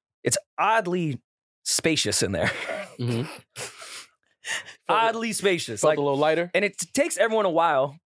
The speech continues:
Speaker 1: Everyone had been drinking a little bit too. Like, "S-, I don't know, man. I feel like I got more space today."
Speaker 2: Yeah, yeah.
Speaker 1: <laughs> We're not crammed in this shit.
Speaker 2: Yeah.
Speaker 1: Then kind of on cue, everyone goes, "Where's my bag?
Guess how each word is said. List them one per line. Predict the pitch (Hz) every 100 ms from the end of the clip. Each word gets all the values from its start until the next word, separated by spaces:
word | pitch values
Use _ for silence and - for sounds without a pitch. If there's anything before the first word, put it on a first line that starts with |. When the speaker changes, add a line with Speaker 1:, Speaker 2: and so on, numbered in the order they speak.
| -
Speaker 1:
Everyone | 302 202
had | 151
been | 135
drinking | 151 143
a | 139
little | 139
bit | 127
too. | - 147
Like, | 113 - _ _ _ _
"S-, | - - -
I |
don't | 349 330
know, | 285
man. | 135 175
I |
feel | 196 285
like | 302 233
I |
got | 214 226
more | 208
space | 196 180 190 -
today." | 120 117 127
Speaker 2:
Yeah, | 131 117
yeah. | 117 135 101 -
Speaker 1:
<laughs> | -
We're | 185
not | 208
crammed | - 190 185 175
in |
this | 160 147
shit. | 135 117 -
Speaker 2:
Yeah. | 120 95 95 _ _ _
Speaker 1:
Then | 180 185
kind | - 202 226
of | 202
on | 165 180 -
cue, | 185 165
everyone | 156 190
goes, | 175 113
"Where's | 135 427 415
my | 403
bag? | 147 139 220